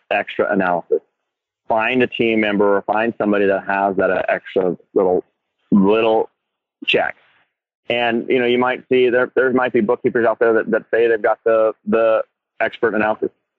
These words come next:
And even, they might even be tax preparers that are doing it. But when you look at that, one of the couple, <laughs> so, so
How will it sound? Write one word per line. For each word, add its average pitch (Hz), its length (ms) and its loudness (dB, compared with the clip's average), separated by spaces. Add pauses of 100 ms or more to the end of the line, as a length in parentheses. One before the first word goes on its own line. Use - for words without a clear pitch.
(360)
And 135 120 0
even, 139 200 0
they 127 100 0
might 139 160 0
even 131 160 2
be 123 100 2
tax 117 260 -4
preparers 98 440 -4 (160)
that 107 160 0
are 98 60 0
doing 90 260 0
it. 85 120 -4 (480)
But 110 300 0
when 113 140 -2
you 120 160 0
look 127 260 2
at 139 100 -2
that, 123 200 -2 (680)
one 127 200 0
of 135 80 0
the 127 80 0
couple, - 520 -4
<laughs> - 20 -20
so, - 160 -4 (140)
so 101 440 2